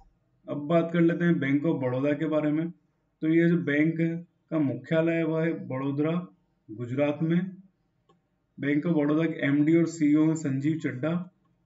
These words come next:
और बैंक of बड़ौदा की स्थापना की गई थी पच्चीस जुलाई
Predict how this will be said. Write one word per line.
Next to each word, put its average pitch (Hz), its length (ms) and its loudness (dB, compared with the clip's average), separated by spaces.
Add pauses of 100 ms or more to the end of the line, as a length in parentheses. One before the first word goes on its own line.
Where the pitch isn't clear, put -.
(120)
और 160 140 -8
बैंक 156 340 2
of 170 220 0
बड़ौदा 156 320 2
की 165 160 -2
स्थापना 160 420 0
की 156 180 0
गई 139 160 0
थी 170 240 -2
पच्चीस 156 500 -2
जुलाई 139 440 -2